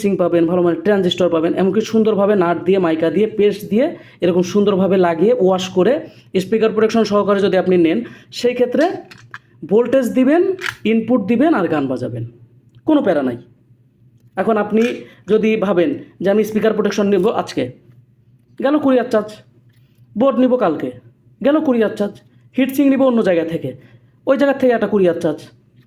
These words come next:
ট্রানজিস্টর নিব অন্য জায়গা থেকে, সেখানে একটা ক্যারিং খরচ। টোটালি আপনি দেখেন হিসাব করে যে আমাদের কাছ থেকে যদি আপনি কমপ্লিট নেন, সেক্ষেত্রে আপনি টেস্টেড একটা সার্কিট পাচ্ছেন, কমপ্লিট একটা সার্কিট পাচ্ছেন, এমনকি প্রতিটা জিনিসের ওয়ারেন্টি একসাথে পাচ্ছেন। কিন্তু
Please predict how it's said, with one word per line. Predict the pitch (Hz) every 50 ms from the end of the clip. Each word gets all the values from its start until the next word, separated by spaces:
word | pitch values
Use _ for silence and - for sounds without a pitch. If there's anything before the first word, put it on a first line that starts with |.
| _ _ _ _ -
ট্রানজিস্টর | 170 170 180 196 226 233 - 269 269 262
নিব | 277 262 269 262
অন্য | 240 226 196
জায়গা | 214 196 185 190 180
থেকে, | 147 160 165 165 - - - - - -
সেখানে | - 233 226 233 240 240 233
একটা | 233 226 208 202
ক্যারিং | 180 165 170 160 165
খরচ। | 151 147 147 147 - - - _ _ _ _ _ _ _
টোটালি | - 285 294 302 302 294
আপনি | 277 285 285 220 233
দেখেন | 208 - 208 185 180
হিসাব | 180 175 - - 160
করে | 160 165 165 - - - _ -
যে | 185 226 220
আমাদের | 233 233 254 233 220
কাছ | 254 247 247 -
থেকে | 262 262 247
যদি | 254 247 254 240
আপনি | 247 254 - 220
কমপ্লিট | 208 214 202 214 214 208 202 196 160
নেন, | 135 120 - - - - - - - - _ -
সেক্ষেত্রে | - 233 226 247 240 240 240
আপনি | 233 240 233 233 - -
টেস্টেড | 233 240 233 240 - 247 247 233 208
একটা | - 214 202 208
সার্কিট | 190 175 190 156 - -
পাচ্ছেন, | 160 160 - - 170 156 - - - - - - _ _ _ - 233
কমপ্লিট | 247 247 240 254 254 247 226 226
একটা | 226 220 - 202
সার্কিট | 180 151 170 165 - -
পাচ্ছেন, | 156 156 156 - 180 170 170 - - - - -
এমনকি | 196 233 226 220 - -
প্রতিটা | 269 277 277 302 285 294 - 190
জিনিসের | 254 262 254 262 285 - - 185
ওয়ারেন্টি | 185 220 233 277 277 269 262 240
একসাথে | - - - 175 160 165 156
পাচ্ছেন। | 143 143 - - 143 131 123 - - - - _ _ _ - _ _ _ _
কিন্তু | - 311 311